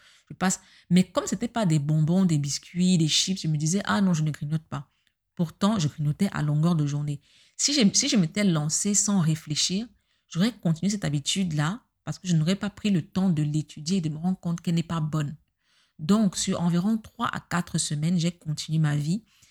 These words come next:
Et puis, non, sur deux semaines, j'ai continué ma vie. Et sur deux semaines,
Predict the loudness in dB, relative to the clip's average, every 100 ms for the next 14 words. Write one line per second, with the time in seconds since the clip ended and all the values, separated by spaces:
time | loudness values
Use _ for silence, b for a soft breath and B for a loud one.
0 | b b -2 -2 0 2 0 0 2 2
1 | 2 0 2 2 2 2 2 -2 -4 0
2 | 0 0 -2 -6 -8 b b b b -2
3 | 0 0 0 2 0 2 2 2